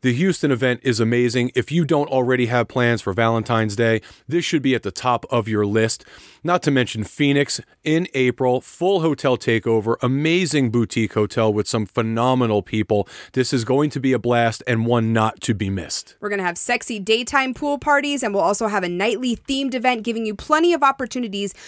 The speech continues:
Speaker 2: to connect with whomever you would like to connect with. So if you are a single guy, a cuckold couple, a hot wife couple, or stag and vixen couple, we invite you to apply for membership today at members dot front porch swingers dot com and check out more information on our upcoming events.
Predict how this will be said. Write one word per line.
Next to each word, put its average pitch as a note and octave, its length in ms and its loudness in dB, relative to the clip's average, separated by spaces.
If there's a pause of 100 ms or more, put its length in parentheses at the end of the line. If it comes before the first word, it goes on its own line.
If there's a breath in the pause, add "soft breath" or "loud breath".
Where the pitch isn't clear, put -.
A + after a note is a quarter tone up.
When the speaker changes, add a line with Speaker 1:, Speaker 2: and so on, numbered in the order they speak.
(140 loud breath)
Speaker 2:
to C#4+ 180 0
connect A#3 580 0
with G#3+ 360 0
whomever G#3 640 0
you G#3 120 -2
would F#3 100 -2
like F3 200 -4
to F3 100 -8
connect - 420 -8
with. F#2 220 -12 (240 loud breath)
So A#3+ 180 0
if F#3 160 -4
you C4 80 -6
are D4+ 100 2
a C4 100 0
single D#4+ 340 -2
guy, A#3+ 240 0
a F#3+ 100 -6
cuckold B3+ 400 -2
couple, A#3+ 360 -4
a A3+ 80 -2
hot B3+ 200 0
wife A#3 240 -6
couple, A#3+ 300 -4
or G3 180 -4
stag C4+ 320 0
and C#4+ 140 -6
vixen G#3+ 320 -2
couple, G3 360 -2 (240 loud breath)
we A#3+ 300 0
invite C#4+ 220 4
you G#3 320 -2
to A3+ 140 -2
apply C4 320 2
for F4 140 2
membership C4+ 460 -2
today F#3+ 540 0
at G#3+ 160 2
members C4 600 0
dot D#3+ 220 0
front C4+ 360 -2
porch C#4+ 240 -2
swingers A#3 500 -4
dot G#3+ 360 0
com G#3 360 0 (240 loud breath)
and A3+ 100 -2
check C#4 220 0
out C4 100 2
more B3 240 0
information B3+ 500 -2
on G3+ 140 -2
our F3+ 140 0
upcoming F3+ 440 -4
events. - 540 -10